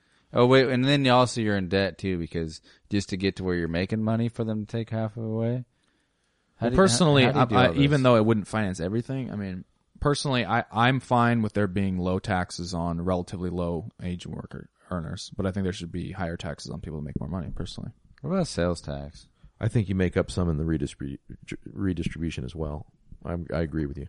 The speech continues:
Speaker 2: Yeah, I mean, if you look at, like, how income taxes were, and it was a lot different, but over, like, just go look at what they were during the twentieth century, like,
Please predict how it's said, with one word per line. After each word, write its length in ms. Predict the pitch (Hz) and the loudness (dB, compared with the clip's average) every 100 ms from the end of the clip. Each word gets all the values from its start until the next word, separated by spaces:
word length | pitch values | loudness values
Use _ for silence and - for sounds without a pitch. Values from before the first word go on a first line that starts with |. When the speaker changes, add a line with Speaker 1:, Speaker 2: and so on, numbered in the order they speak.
| _ | _
Speaker 2:
Yeah, 320 | - 113 131 | -2 2 2
I 60 | 92 | 2
mean, 360 | 117 117 110 - | 2 4 2 0
if 140 | 120 | -2
you 120 | 131 | 0
look 260 | 120 120 - | 4 4 4
at, 100 | 104 | 2
like, 180 | 110 110 | 2 2
how 280 | 107 104 98 | 2 2 2
income 340 | 107 107 113 | -2 -2 -4
taxes 440 | 107 104 - 98 | 0 -2 -2 -8
were, 160 | 101 104 | -2 0
and 100 | 95 | 0
it 40 | |
was 100 | 98 | -2
a 40 | 95 | -2
lot 160 | 92 - | -4 -2
different, 340 | 113 - 76 | -6 -6 -6
but 220 | 85 76 _ _ | -6 -8 _ _
over, 280 | 104 101 98 | -4 -2 -2
like, 220 | 92 90 | -2 -4
just 200 | - 95 | -6 -6
go 80 | 107 | -2
look 200 | 95 95 | -2 -2
at 60 | 85 | -4
what 100 | 90 | -4
they 100 | 80 | -4
were 240 | 90 90 | -2 -4
during 160 | 87 87 | -4 -6
the 60 | |
twentieth 260 | 85 85 85 | -8 -10 -10
century, 360 | - 98 - 80 | -8 -8 -6 -6
like, 140 | 82 | -6